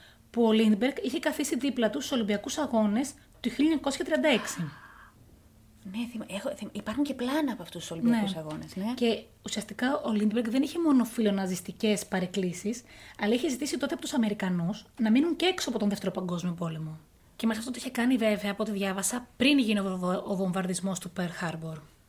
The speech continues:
Speaker 1: Οπότε είχε κρατήσει μια στάση τελείως φιλογερμανική. Τώρα, λοιπόν, θα καταλάβεις και γιατί τα λέω όλα αυτά. Ο Λίντμπεργκ, εκτός από που ήταν κολλητός φίλος του Χίτλερ, ήταν και φίλος με τον Γάλλο χειρουργό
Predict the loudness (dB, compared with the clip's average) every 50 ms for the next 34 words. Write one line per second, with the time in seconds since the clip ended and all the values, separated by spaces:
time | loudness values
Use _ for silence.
0 | -14 -6 -6 -4 -4 -4 -6 -6 -6 -4 -4 -4 -2 -2 -2 -2 -4 -4 -4 -4
1 | -4 -4 -4 -2 -2 -2 -2 -4 -8 -18 -20 -20 _ _ _ _ _ _ _ -4
2 | -2 -2 -2 -2 -4 -4 -4 -4 -4 -4 -6 -8 -6 -4 -4 -4 -4 -4 -6 -6
3 | -6 -6 -8 -8 -8 -12 -16 _ -20 -20 _ _ _ _ _ -20 -20 -20 -20 -20
4 | -20 -20 -20 -20 -20 -20 -20 -20 _ -20 _ -20 -20 _ _ _ _ _ 6 8
5 | 8 8 8 4 2 2 4 4 4 6 6 4 4 4 2 2 0 0 0 0
6 | 0 0 0 4 4 4 4 6 6 6 6 4 2 0 2 2 2 2 0 -4
7 | -8 -14 -18 -14 2 4 4 6 6 4 4 2 0 -2 -2 -4 -10 -18 -20 _
8 | _ _ -20 -8 -8 -8 -2 -2 -2 -2 0 -2 -2 -4 -4 -4 -10 -6 -4 -2
9 | -2 -2 -2 0 0 0 0 0 -2 -4 -6 -4 -4 -6 -6 -6 -8 -12 -10 -10
10 | -10 -6 -4 -4 -4 -6 -8 -16 -20 -20 -20 -20 -20 -20 -20 -20 -8 _ -4 0
11 | 0 0 0 0 -2 -4 -4 0 0 2 2 2 0 2 2 2 4 4 2 4
12 | 4 4 2 2 2 0 0 0 0 2 2 2 0 0 0 0 0 -2 -6